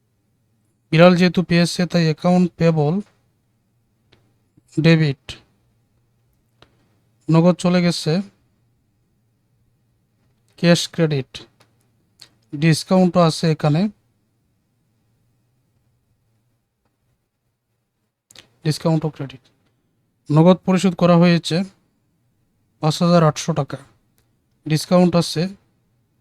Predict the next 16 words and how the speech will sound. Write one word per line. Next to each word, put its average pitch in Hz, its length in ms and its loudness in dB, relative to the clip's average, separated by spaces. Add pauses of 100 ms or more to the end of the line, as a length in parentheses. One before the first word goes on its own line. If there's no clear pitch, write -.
(680)
দুইশো 160 380 0
টাকা। 139 160 -10 (420)
এখন 160 200 -2 (580)
তাহলে 175 280 4 (1600)
অ্যাকাউন্ট 190 340 4
পেবলে 190 320 4
আমরা 180 200 2
কত 165 100 -4 (100)
লিখব 170 160 -4 (120)
বলো 170 140 -2 (100)
তো? 175 60 -4 (1800)
দেখো, 156 300 -2 (100)
আমাদের 170 320 0
খাতার 175 320 -2
মধ্যে 160 240 -2 (1800)
বিলালের 160 400 6